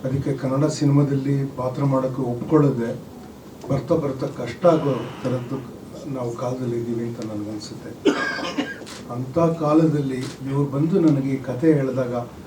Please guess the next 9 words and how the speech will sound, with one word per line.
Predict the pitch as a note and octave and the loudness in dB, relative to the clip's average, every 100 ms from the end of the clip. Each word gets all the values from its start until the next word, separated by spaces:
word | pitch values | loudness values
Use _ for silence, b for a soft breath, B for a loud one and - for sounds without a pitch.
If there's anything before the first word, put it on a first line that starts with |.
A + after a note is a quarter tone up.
| - C3+ | -12 -6
ಅಂದ್ರೆ | C#3 - | -2 0
ಆಮೇಲೆ | C3 D#3 D#3+ D3+ | 2 6 8 8
ಅವ್ರು | C#3+ C3 C3+ | 6 4 2
ಪಟ್ಟ, | B2+ B2 - D3 B2 | 0 -4 -6 -8 -6
ಅವ್ರು | A#2+ A#2 | -4 -4
ಪಟ್ಟ | - B2 - | -4 -4 -2
ಕಷ್ಟ | C#3+ C3 B2+ E3 | -2 -2 -2 2
ಅವರೇ | C3 B2+ C3+ | 2 4 2
ಹೇಳ್ಕೊಳ್ಳಿ, | A#2+ A#2+ - B2 A2+ C3+ | 0 -2 -2 -2 -2 -4